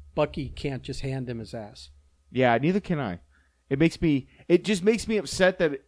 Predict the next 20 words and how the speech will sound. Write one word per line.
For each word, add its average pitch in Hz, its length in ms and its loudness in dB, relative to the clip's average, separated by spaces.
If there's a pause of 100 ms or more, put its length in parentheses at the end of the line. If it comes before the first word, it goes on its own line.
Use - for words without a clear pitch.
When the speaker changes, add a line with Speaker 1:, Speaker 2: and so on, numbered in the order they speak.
(540)
Speaker 2:
that, 147 300 2
that 147 120 2
it's 131 140 -4
gonna 151 220 0
be 139 160 2
way 139 580 2 (220)
more 139 440 4
of 127 160 0
a 120 80 2
two-sided 123 640 -6
fight 113 240 -4
than 107 140 -6
it 104 100 -8
needs 110 260 -8
to 110 100 -8
be. 101 300 -6 (300)
'Cause 113 480 2 (920)
for 180 100 2
some 202 320 6
reason, 190 420 4